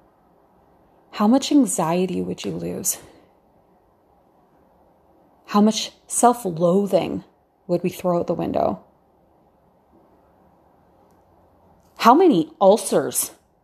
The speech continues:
stress ulcers, and health issues w-, from stress, the physiological response to stress, would we lose?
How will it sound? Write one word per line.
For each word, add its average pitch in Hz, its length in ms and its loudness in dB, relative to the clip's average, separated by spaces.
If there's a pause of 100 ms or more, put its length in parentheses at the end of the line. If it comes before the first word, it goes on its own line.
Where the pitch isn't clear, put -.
(420)
stress - 680 0
ulcers, - 640 -4 (100)
and 170 180 -8
health - 680 0
issues - 600 -6 (1400)
w-, 175 280 0
from 247 420 6
stress, - 1300 -2 (480)
the 202 160 -4 (180)
physiological 233 920 2
response 202 720 -2
to - 220 -10
stress, - 680 -2 (880)
would 185 260 0
we 185 100 2
lose? - 520 -4